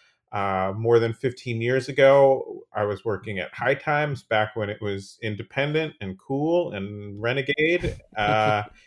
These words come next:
Speaker 1: if you wanna know what happened, actually a great Politico article just came out. So Google Politico High Times. Uh,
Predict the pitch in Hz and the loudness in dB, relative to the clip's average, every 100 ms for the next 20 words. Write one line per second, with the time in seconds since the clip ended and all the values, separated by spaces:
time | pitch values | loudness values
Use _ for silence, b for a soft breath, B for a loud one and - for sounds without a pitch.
0 | _ 107 - 110 110 110 110 113 110 107 | _ -8 -4 0 2 2 2 4 2 0
1 | 104 110 117 - - 117 - 151 143 107 | 2 4 4 0 2 4 4 2 2 0
2 | 110 - 113 98 - 113 - - 110 117 | 0 -2 0 0 2 0 0 -2 0 0
3 | - 123 120 127 131 143 131 135 - - | 2 2 4 2 2 -2 -4 -4 -8 -6
4 | 139 143 156 - 104 98 113 113 107 95 | 0 0 0 -2 -8 -4 0 2 2 0
5 | - 110 113 - 113 113 113 113 - _ | -2 0 0 0 0 2 2 0 -6 _
6 | _ _ _ - 110 107 - 113 120 147 | _ _ _ 0 2 2 2 0 0 -4
7 | - - _ _ _ _ - 98 98 98 | -10 -20 _ _ _ _ -8 -4 -2 -4
8 | - - 120 | -6 -10 -14